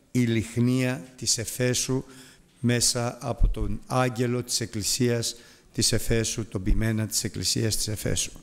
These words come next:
Έχει πολύ ωραία χαρακτηριστικά. Έχει έργα καλά. Η πίστης του είναι ζωντανή. Έχει έργα πίστεως.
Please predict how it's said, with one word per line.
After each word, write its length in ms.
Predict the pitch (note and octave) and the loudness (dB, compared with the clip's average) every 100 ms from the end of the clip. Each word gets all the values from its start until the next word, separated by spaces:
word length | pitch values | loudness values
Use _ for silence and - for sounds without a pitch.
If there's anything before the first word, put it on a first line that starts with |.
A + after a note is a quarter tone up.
| - - - - - - | -12 -12 -18 -20 -6 2
Έχει 200 | D#3 - | 4 4
πολύ 260 | E3 F#3 | 2 2
ωραία 320 | D3 G#2+ G#2 | 0 0 -2
χαρακτηριστικά. 960 | F#2+ G#2 G2 - - F#2 - - - E2 - - - - - - - - - - - - - - - - - - - - - - | -4 -6 -6 -8 -8 -4 -4 -4 -8 -8 -12 -20 -20 -20 -20 -20 -20 -20 -20 -20 -20 -20 -20 -16 -16 -14 -14 -14 -14 -16 -18 2
Έχει 300 | D3+ D#3+ F3+ | 4 6 4
έργα 320 | F3 F#3 F#3+ | 4 2 -2
καλά. 480 | F3+ D#3+ F3+ D3+ - - - - - - - - - - - - - A#2 | 0 0 0 -4 -8 -14 -16 -18 -20 -20 -20 -20 -20 -20 -20 -20 -8 -4
Η 100 | A2 | -2
πίστης 600 | - E3 D#3+ - F3 - | 2 4 4 0 -2 -2
του 300 | F#3+ F#3+ - | -2 -4 -4
είναι 320 | C3+ D#3 D#3+ | -2 0 0
ζωντανή. 760 | C3+ C#3+ B2+ C#3+ D#3 G#2+ - - | 0 0 0 0 0 -2 -6 -6
Έχει 360 | C#3 D3+ - B2 | -2 -2 -2 0
έργα 320 | C#3+ C3+ C#3+ | 0 0 -4
πίστεως. 720 | - C3+ - D#2 - - | 0 0 0 -4 -10 -12